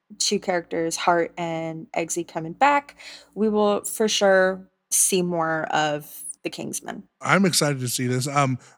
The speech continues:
Speaker 2: over in the notes, I'm actually looking at them right now. It says, "Kingsman show also in development,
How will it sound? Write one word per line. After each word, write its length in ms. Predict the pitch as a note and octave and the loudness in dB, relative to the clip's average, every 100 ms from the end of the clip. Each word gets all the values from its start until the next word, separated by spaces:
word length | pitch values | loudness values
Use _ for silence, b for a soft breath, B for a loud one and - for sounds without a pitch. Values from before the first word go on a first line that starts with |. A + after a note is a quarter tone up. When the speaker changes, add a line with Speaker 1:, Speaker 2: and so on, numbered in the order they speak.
| - | 4
Speaker 2:
over 260 | F#3 A3 | 6 8
in 120 | G3 E3 | 6 6
the 60 | |
notes, 180 | E3+ C#3+ | 6 6
I'm 60 | D3+ | 6
actually 220 | D#3+ D3+ | 6 6
looking 180 | D3+ D3+ | 6 6
at 80 | C3+ | 6
them 140 | C3 | 4
right 100 | C3 | 4
now. 120 | B2+ | 4
It 60 | B2+ | 4
says, 160 | C3+ | 4
"Kingsman 360 | - A3+ G#3 G#3+ | 6 8 10 8
show 220 | - G3 | 8 8
also 280 | E3+ E3+ F3 | 10 8 8
in 60 | D3+ | 6
development, 480 | C#3+ D#3+ D3+ D#3 | 6 4 6 2